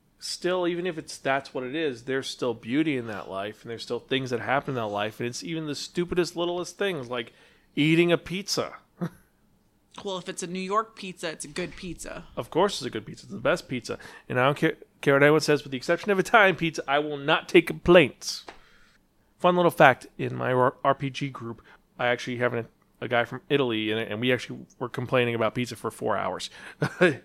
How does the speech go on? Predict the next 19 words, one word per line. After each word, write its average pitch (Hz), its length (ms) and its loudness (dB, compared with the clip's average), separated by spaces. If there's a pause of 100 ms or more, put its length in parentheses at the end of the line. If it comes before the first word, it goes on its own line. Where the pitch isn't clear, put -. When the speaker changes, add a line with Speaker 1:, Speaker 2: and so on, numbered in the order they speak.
Speaker 1:
It 160 100 4
was 156 140 6
interesting, 147 520 2
the 117 80 0
arguments 120 440 0
we 117 60 -6
were 110 80 -6
getting 110 200 0
into. 107 220 -4 (280)
But - 340 6
back 262 200 2
to 180 120 2
this 165 180 0
movie. 131 440 -6 (920)
This 226 300 -2
one, 262 460 -2 (720)
I 202 120 -6
gotta 269 240 -2
say, 160 400 -4